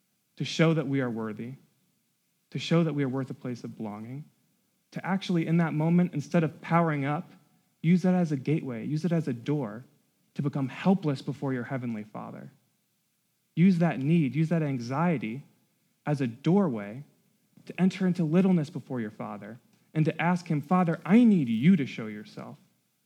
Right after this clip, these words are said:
I need you to come and save me. I need you to come and help me and reveal who you are, because I am tempted to stray. I'm tempted to look for your love elsewhere.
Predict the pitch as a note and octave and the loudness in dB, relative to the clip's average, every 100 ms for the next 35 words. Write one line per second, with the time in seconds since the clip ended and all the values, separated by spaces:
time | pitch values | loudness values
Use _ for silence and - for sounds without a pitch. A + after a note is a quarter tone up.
0 | _ D#3 A3+ F3+ B2 C#3+ A3 F#3 - B2+ | _ 6 6 6 4 6 8 6 -2 -8
1 | A#2 - B2 A#2 - - _ - - G#3 | -8 -12 -14 -14 -16 -20 _ -16 2 6
2 | G#3+ C#3 E3 G#3 F3+ E3 C#3+ D3+ E3+ E3 | 6 6 6 6 4 -2 -4 -4 -4 -2
3 | D3 C3 A#2 A#2+ D#3 C3+ C3 - _ - | -2 -2 -6 -2 0 0 -6 -16 _ -2
4 | D#3+ C#3 B2 B2 A#2 A#2 - _ _ _ | 0 2 -2 -6 -12 -16 -20 _ _ _
5 | _ - D3+ E3 D#3 - F3 F3 C#3+ C#3 | _ -6 -2 -2 -2 0 0 0 -4 -8
6 | - B2+ B2 B2 - _ _ _ _ _ | -12 -14 -12 -16 -20 _ _ _ _ _
7 | _ D3+ - G3 F#3 D#3+ D3 D3 - C#3+ | _ -10 0 2 2 0 -2 -4 -6 -6
8 | C3 B2 B2 B2+ - _ _ _ _ _ | -6 -6 -8 -8 -12 _ _ _ _ _
9 | C3 B2+ - A#2 - | -8 -8 -10 -16 -16